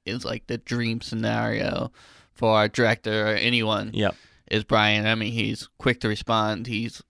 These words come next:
Speaker 1: gets there on time.
Speaker 2: Yep.
Speaker 1: I mean, he's always
Speaker 2: Yep.
Speaker 1: professional.
Speaker 2: Brings some of his own stuff a lot of
Speaker 1: Yep.
Speaker 2: times. Yeah, he's, he's always giving you more than what you're paying him for.
Speaker 1: Yes.
Speaker 2: Um, and so if you wanna be hireable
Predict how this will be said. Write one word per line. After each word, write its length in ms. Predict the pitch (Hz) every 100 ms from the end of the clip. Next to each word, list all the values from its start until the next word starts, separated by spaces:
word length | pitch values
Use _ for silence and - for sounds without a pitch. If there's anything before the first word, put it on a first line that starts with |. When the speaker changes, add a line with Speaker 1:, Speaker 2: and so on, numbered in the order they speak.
| - - _
Speaker 1:
gets 240 | 127 -
there 320 | 127 113 110 110 - _ _ _
on 140 | 117 110
time. 560 | 127 113 113 113 120 -
Speaker 2:
Yep. 220 | 104 98
Speaker 1:
I 120 | -
mean, 240 | 113 110 113
he's 320 | 110 139 -
always 600 | - 113 113 110 113 - - - _ _ _ -
Speaker 2:
Yep. 160 | 110
Speaker 1:
professional. 360 | 107 104 110 110
Speaker 2:
Brings 300 | 113 110 104
some 120 | 110
of 120 | 104
his 120 | 98 95
own 160 | 90
stuff 380 | 85 - 120 -
a 60 | 113
lot 140 | 110
of 60 | 107
Speaker 1:
Yep. 40 |
Speaker 2:
times. 420 | - 107 104 104 _ _ _ _
Yeah, 220 | 101 95 -
he's, 320 | 107 92 -
he's 280 | 110 113 104
always 360 | 110 120 117
giving 300 | 98 107 101
you 140 | 98 92
more 320 | 90 90 87
than 100 | 85
what 160 | 85 82
you're 80 |
paying 260 | 80 82 80
him 120 | 80
for. 240 | - 80 78
Speaker 1:
Yes. 340 | 80 - - -
Speaker 2:
Um, 360 | 87 82 82 -
and 120 | 87
so 160 | 90
if 120 | 85 95
you 100 | 110
wanna 160 | 120
be 140 | 113 92
hireable 580 | 95 90 78 78 76